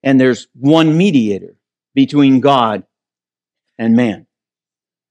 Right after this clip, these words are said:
And then he names them. And that mediator who is between God and man is Christ Jesus,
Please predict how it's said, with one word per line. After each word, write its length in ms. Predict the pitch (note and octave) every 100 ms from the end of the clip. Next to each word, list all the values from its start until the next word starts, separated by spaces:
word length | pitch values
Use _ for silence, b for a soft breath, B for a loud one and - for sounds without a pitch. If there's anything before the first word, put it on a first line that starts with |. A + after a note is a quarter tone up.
| _ _
And 160 | A2+ A#2+
then 80 | C#3+
he 100 | D3+
names 340 | E3 F3+ D3+
them. 220 | A2 E2 _ _ _ _ _ _ _ -
And 140 | A2+
that 220 | C3 D#3 D#3+
mediator 600 | F3 G3+ D#3 B2+ G#2+ G#2+
who 160 | C3
is 100 | A#2+
between 460 | A#2 A#2+ C#3+ C3 A#2
God 360 | C3+ C3+ A#2 -
and 140 | A2+
man 360 | B2 B2+ G2+ D#2 _ _ _ _ _ -
is 280 | A#2 G#2 - _ _ _
Christ 400 | C3 A2 - -
Jesus, 560 | B2+ F#2+ - _ -